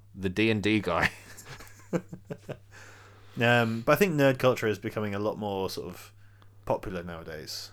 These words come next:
Speaker 1: I mean, I don't think it's become more popular nowadays. I think it is popular nowadays. It's not like, this isn't, i-, i-, in, like, American high school films from the eighties, like, "Oh, the nerd, yeah, you bully them, yeah." That's, no one, that doesn't happen anymore.
Speaker 2: Mm.
Speaker 1: Nerds are, pr-, everyone likes D and D, everyone plays video games,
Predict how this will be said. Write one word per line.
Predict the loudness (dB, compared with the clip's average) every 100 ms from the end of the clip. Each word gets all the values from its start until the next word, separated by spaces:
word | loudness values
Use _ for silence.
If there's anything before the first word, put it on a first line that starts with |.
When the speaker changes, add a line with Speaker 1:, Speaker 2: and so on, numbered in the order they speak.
| -12
Speaker 1:
I | -2
mean, | 0
I | 2
don't | 2
think | 0
it's | -6
become | -6 -6 -6
more | -8
popular | -12 -12 -14
nowadays. | -14 -14 -12 -10
I |
think | -8
it | -6
is | -8 -10
popular | -16 -14 -14
nowadays. | -14 -16 -16 -14 -14
It's | -12 -10
not | -8 -8
like, | -8 -12 -12
this | -8 -6
isn't, | -6 -10 -16 -12
i-, | -8
i-, | -6 -4
in, | 0
like, | 0 0 -2
American | -2 0 0 -2
high | -2
school | -4 -2 -4
films | -2 -4 -4
from | -8 -4
the |
eighties, | -2 -4 -6 -6
like, | -2 4
"Oh, | 4
the | 4
nerd, | 6 8 10 8
yeah, | 4 4
you | 2
bully | 8 8 10
them, | 6 4
yeah." | 2 2 2 0 -8 -4
That's, | -2 0 -4 -8 -20 -14
no | -2 2
one, | 4 2 -4 -6
that | -4 -4
doesn't | -4 -6
happen | -6 -8
anymore. | -12 -14 -16 -16 -10
Speaker 2:
Mm. | -2
Speaker 1:
Nerds | 0 0 0
are, | 0 0 -2 -10 -20 -20 -6
pr-, | -2
everyone | 0 0 0
likes | -2 -4
D | -6
and | -4
D, | -6 -6
everyone | -6 -6
plays | -6
video | -6 -10 -10
games, | -12 -12 -14